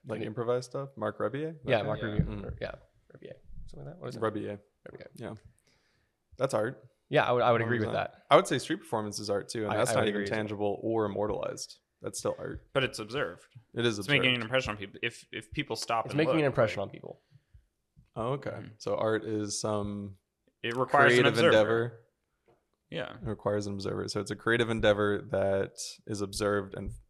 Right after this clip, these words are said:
Speaker 1: let's just say, felt, maybe.
Speaker 3: Yeah,
Speaker 1: If
Speaker 3: felt.
Speaker 1: no one feels art, if, you know what I mean? Like, it, let's just say it was bad art in a sense, and no
Speaker 2: Mm-hmm.
Speaker 1: one felt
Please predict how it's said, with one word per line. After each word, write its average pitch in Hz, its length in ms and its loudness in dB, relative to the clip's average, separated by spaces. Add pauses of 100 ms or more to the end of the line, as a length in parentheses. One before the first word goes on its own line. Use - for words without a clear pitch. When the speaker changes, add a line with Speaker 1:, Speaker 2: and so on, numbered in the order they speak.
(220)
Speaker 1:
let's 107 200 -4
just 110 140 -4
say, 80 100 -6
felt, 85 440 -2
maybe. 87 360 -10 (960)
Speaker 3:
Yeah, 120 280 -4
Speaker 1:
If - 40 -16 (160)
Speaker 3:
felt. 104 240 0
Speaker 1:
no 117 280 4
one 131 180 2
feels 113 420 0
art, 120 480 0
if, 107 180 -8
you 110 120 -6
know 104 80 0
what 104 80 0
I - 20 -2
mean? 107 240 -4
Like, 104 280 -2
it, 98 220 -4
let's 117 160 -2
just 113 120 -6
say 120 80 0
it 113 60 2
was 104 100 -4
bad 104 320 2
art 110 280 0
in 117 120 -6
a 117 40 -6
sense, 127 360 -6
and - 180 -4
no 107 120 0
Speaker 2:
Mm-hmm. 107 40 0
Speaker 1:
one 110 140 -4
felt 110 280 -2